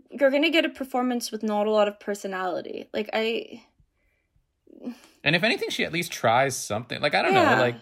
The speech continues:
Speaker 2: she makes a choice for the character. Like, again, I think the character is very bad and poorly written.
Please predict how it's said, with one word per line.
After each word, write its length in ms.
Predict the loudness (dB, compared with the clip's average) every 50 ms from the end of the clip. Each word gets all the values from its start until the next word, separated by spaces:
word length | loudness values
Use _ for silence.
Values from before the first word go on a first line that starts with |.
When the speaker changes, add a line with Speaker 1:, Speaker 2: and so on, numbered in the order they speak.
| _ -16
Speaker 2:
she 180 | -10 -8 -6
makes 200 | -6 -6 -8 -8
a 40 | -10
choice 360 | -10 -4 -2 -2 -2 -2 -4
for 120 | -6 -8 -8
the 60 | -8
character. 680 | -6 -4 -2 -2 -2 -4 -4 -6 -6 -6 -6 -6 -6 -6
Like, 180 | -6 -4 -4
again, 340 | -4 -2 -2 -2 -4 -4 -6
I 80 | -6 -4
think 160 | -4 -6 -6
the 80 | -6
character 380 | -6 -4 -4 -4 -4 -6 -8 -8
is 60 | -8 -6
very 280 | -6 -4 -4 -4 -4
bad 420 | -6 -4 -4 -4 -2 -2 -4 -4 -6
and 120 | -10 -12
poorly 300 | -10 -8 -8 -8 -8 -8
written. 460 | -10 -10 -10 -12 -12 -16 -18 -18 -18